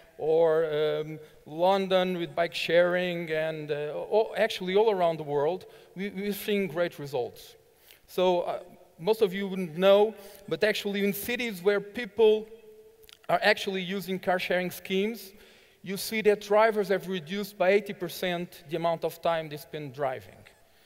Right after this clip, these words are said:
So all the other eighty percent of time, they, they, they are doing something else.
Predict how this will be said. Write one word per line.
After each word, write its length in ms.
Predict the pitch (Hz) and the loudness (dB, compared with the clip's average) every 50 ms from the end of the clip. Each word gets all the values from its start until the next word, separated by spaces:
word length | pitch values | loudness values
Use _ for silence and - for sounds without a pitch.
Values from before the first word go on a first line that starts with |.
| _ _ _ _ _ _ _ _ | _ _ _ _ _ _ _ _
So 300 | - - - 208 202 190 | -2 2 4 6 6 6
all 400 | 190 - 226 247 269 277 277 247 | 4 2 0 0 2 0 0 -2
the 220 | 208 190 196 220 220 | -6 -8 0 4 6
other 360 | 226 220 220 214 214 202 - | 6 8 6 6 4 4 2
eighty 220 | 208 226 220 226 | 0 -2 -2 -4
percent 440 | 202 - 208 185 - - 196 185 175 | -6 -6 -6 -4 -4 -4 -4 -4 -4
of 160 | 196 175 - | -6 -8 -4
time, 260 | - - 190 196 196 180 | 0 0 0 0 0 0
they, 180 | 165 190 190 | -2 -2 -2
they, 180 | 151 151 185 175 | -2 -2 -4 -4
they 160 | 160 156 175 | -2 -2 -2
are 120 | 175 170 | -2 -2
doing 220 | 156 165 175 175 165 | -2 -4 -6 -8 -6
something 440 | - - 175 165 151 170 151 143 151 | -6 -8 -8 -8 -8 -8 -6 -4 -2
else. 400 | 160 165 185 208 202 - - | 0 0 0 -2 -4 -8 -16